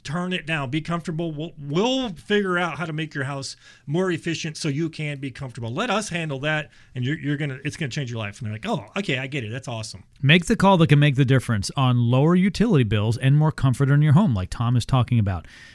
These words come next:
Speaker 2: Tom's number to get the free attic analysis, and you've gotta get this,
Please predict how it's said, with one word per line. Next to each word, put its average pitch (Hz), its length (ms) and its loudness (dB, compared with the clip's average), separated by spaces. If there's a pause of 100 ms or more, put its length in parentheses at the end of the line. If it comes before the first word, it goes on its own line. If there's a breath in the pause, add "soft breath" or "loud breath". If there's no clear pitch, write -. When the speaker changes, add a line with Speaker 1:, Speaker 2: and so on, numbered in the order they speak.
(140 loud breath)
Speaker 2:
Tom's 165 420 4
number 147 300 4
to 107 80 -2
get 127 160 0
the 117 80 -4
free 165 440 0
attic 139 300 -2
analysis, 127 720 0
and 127 80 0
you've 107 220 -4
gotta 135 240 0
get 101 260 -4
this, 73 240 -8